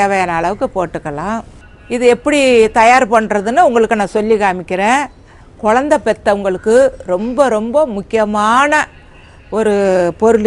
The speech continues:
இது. எல்லாமே குழந்தை பெத்தவங்களுக்கு மட்டும்தான் கொடுக்கணும் இல்ல, எல்லாருமே கசாயம் போட்டு நல்லா சாப்பிடலாம். நைட்டு இது கசாயம் போட்டு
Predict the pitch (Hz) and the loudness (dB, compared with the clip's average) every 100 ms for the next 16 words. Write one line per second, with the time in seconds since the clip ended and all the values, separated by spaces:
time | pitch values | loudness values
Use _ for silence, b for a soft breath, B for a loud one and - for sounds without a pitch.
0 | 202 170 180 226 208 B B B 185 202 | 4 4 2 0 -4 B B B -4 -2
1 | 247 277 247 233 247 311 359 - 202 269 | 2 2 2 2 0 -2 -4 -2 -2 0
2 | 269 220 - 208 196 190 190 202 - 247 | -2 -2 -2 -2 -2 -4 -4 -6 -2 -2
3 | 269 262 214 - 233 220 190 202 247 - | -2 -2 -4 -2 -4 -4 -2 -2 -4 -6
4 | B B - 214 247 294 311 311 285 294 | B B -4 -2 2 4 4 2 4 4
5 | 339 233 214 247 240 220 196 202 277 240 | 4 2 0 2 2 2 -2 -2 0 -2
6 | 190 214 214 185 185 202 175 165 175 214 | -2 -4 -4 -4 -4 -4 -6 -4 -2 -4
7 | 226 - B 202 233 277 269 220 208 208 | -6 -10 B 0 0 2 0 0 0 0
8 | 262 262 247 202 190 - | 2 2 2 0 -4 -2